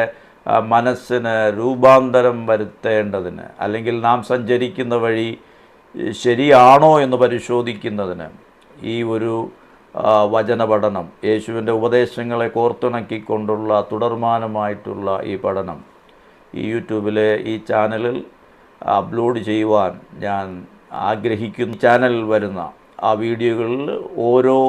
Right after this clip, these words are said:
വീഡിയോകളിലും യേശു പറഞ്ഞ ഉപദേശങ്ങളെ കോർത്തിണക്കിക്കൊണ്ടുള്ള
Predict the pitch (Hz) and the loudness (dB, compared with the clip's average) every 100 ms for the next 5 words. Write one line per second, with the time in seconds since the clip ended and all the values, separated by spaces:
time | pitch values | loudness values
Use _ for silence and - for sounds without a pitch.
0 | 131 - - 113 110 110 107 104 95 82 | 0 -6 -8 -2 -2 2 2 2 0 -6
1 | 73 - - 107 107 110 98 104 107 110 | -10 -10 -4 -4 -2 -4 0 0 0 -4
2 | 135 - - 107 120 127 123 - 98 87 | -8 -10 -12 -4 2 4 4 0 -8 -8
3 | 82 82 - _ - 113 113 110 107 92 | -12 -14 -18 _ -2 0 0 -2 -4 -4
4 | 104 107 101 98 95 | -6 -4 -4 -6 -6